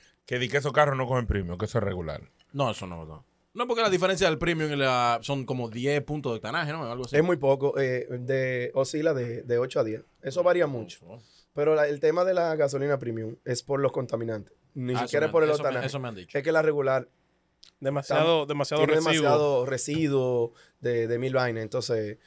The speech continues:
Speaker 3: eh, yo siempre digo a la gente, "Mira, siempre ponle premium, porque es que tú vas a tener problemas de inyectores,
Speaker 4: Va a tener
Speaker 3: la
Speaker 4: que
Speaker 3: bomba
Speaker 4: estar
Speaker 3: de
Speaker 4: limpiando
Speaker 3: gasolina se te daña".
Speaker 4: inyectores, cambiando
Speaker 3: Y
Speaker 4: bomba.
Speaker 3: mira, yo no hay
Speaker 1: Yo aunque sea cien, yo le echo premium.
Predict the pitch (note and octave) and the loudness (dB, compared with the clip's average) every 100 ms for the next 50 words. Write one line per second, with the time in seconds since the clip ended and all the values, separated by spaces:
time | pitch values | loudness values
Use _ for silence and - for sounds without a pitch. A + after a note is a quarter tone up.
0 | _ _ - B2 A#2+ C3+ C#3 D#3 C#3+ C#3 | _ _ -6 -4 0 2 2 2 2 4
1 | C3+ C3+ C#3+ E3 D3 F3 D#3+ D3+ D3 C3 | 4 2 2 0 0 0 0 0 0 -2
2 | C3+ G#2+ G2+ G#2+ B2+ C#3 B2 G#2+ - _ | -4 -6 -6 -10 -4 -2 -2 -4 -10 _
3 | _ - C3+ - D3 D3 D3 D3 C3+ C3+ | _ -20 -12 -2 2 2 2 0 0 0
4 | C3+ B2+ A#2+ - B2+ B2 A#2+ D3+ D#3+ D#3 | 0 -2 -6 -2 2 2 2 2 2 4
5 | D#3 D3 C#3+ E3 D3+ C#3+ C3+ C3 E3 E3 | 4 2 2 2 4 2 0 2 2 4
6 | D#3+ D3+ D3 C#3+ - C#3 D3 C#3+ C3+ E3+ | 2 0 -2 -2 -2 0 0 2 4 4
7 | D#3 D3 C3 C3+ C3 C3 C#3 - C#3+ D3+ | 4 4 2 0 -2 2 2 2 0 2
8 | D#3+ _ - C#3+ E3 E3 E3 D3 D#3+ D3 | 0 _ -4 2 2 2 0 2 0 2
9 | B2+ A#2+ A2+ F#2 E2+ D#2+ | 4 2 2 -2 -2 -10